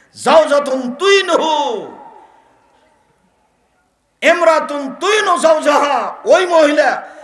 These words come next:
যে তার স্বামীকে সহযোগিতা করতে পারে দিনের উপরে। হেডমাস্টার তিন হাজার টাকা, ছেলেটা ফর্ম ফিল আপের জন্য দিল, এক হাজার টাকা ডয়ারে রেখে অফিসে দুই হাজার টাকা নিয়ে চলে গেল,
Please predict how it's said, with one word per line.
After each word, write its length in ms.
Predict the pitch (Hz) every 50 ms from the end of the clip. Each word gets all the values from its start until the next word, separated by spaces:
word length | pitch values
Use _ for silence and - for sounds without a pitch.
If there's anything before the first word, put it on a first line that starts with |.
| - -
যে 140 | 170 220 226
তার 180 | 226 226 208 196
স্বামীকে 500 | - - 196 196 196 190 175 180 185 175
সহযোগিতা 720 | - - 185 180 175 185 190 170 175 175 170 165 165 160
করতে 300 | 160 165 151 - - 147
পারে 220 | - 156 147 147
দিনের 280 | 139 135 151 151 147 143
উপরে। 520 | 139 135 143 139 139 131 120 104 92 - _ _ _ _ _ _ _ _ _ _ _ _ _ -
হেডমাস্টার 920 | 123 123 131 - 127 139 139 - - - - 220 240 277 285 - - - _ - - _ _ _ _ _ _ _ _ _ _ _
তিন 180 | 147 147 147 147
হাজার 440 | 147 143 143 139 165 165 160 - -
টাকা, 260 | 170 165 - 196 185
ছেলেটা 500 | 147 - - 151 139 143 147 135 165 160 - - -
ফর্ম 280 | 123 120 120 117 120 123
ফিল 140 | 131 135
আপের 220 | 143 147 156 156 147
জন্য 200 | 160 180 185 185
দিল, 260 | 165 190 202 226 285 285 - - - - - _ - - _ _ _ _ _ _ _ _ -
এক 240 | 143 147 147 143
হাজার 400 | - 160 151 160 165 160 - -
টাকা 340 | - 160 139 156 170 175 190 - - 113
ডয়ারে 380 | 135 135 135 139 147 160 160 156
রেখে 560 | 147 160 160 165 - - - 240 - - - - - _ _ _ -
অফিসে 400 | 151 143 147 160 - - 226 247 240 - - - 135
দুই 160 | 139 156 143
হাজার 280 | 135 143 143 139 123
টাকা 180 | - 139 135 143
নিয়ে 200 | 156 202 196 180
চলে 280 | 151 131 127 113 104 92
গেল, 120 | 92